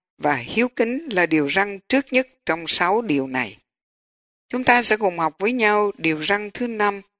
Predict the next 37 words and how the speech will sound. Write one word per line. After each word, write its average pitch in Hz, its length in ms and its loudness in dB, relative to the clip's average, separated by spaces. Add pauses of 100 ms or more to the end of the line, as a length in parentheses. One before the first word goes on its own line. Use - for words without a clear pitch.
(240)
để 196 120 2
hiểu 208 280 4
được 180 320 2
hiếu 262 180 0
kính 262 400 -2
là 170 140 0
một 143 280 -4
trách - 220 -2
nhiệm - 340 -2
rất - 240 -2 (120)
quan 196 220 -2
trọng, 143 240 0 (440)
vì 196 120 6
không 247 200 0
những 208 240 0
bày 180 180 6
tỏ 139 300 2
bổn 143 320 2
phận 165 360 0
của 117 220 0
con 220 220 0
cháu 214 300 2
với 262 140 0
cha 208 240 2
mẹ 147 320 0
mà 151 220 0
còn 139 320 -2
là 135 260 2
yếu 214 220 4
tố 214 340 2
rất 254 280 -2
quan 202 260 0
trọng 82 340 0
đem 185 280 0
lại 151 300 0 (100)
hạnh 131 220 -4
phúc 240 200 0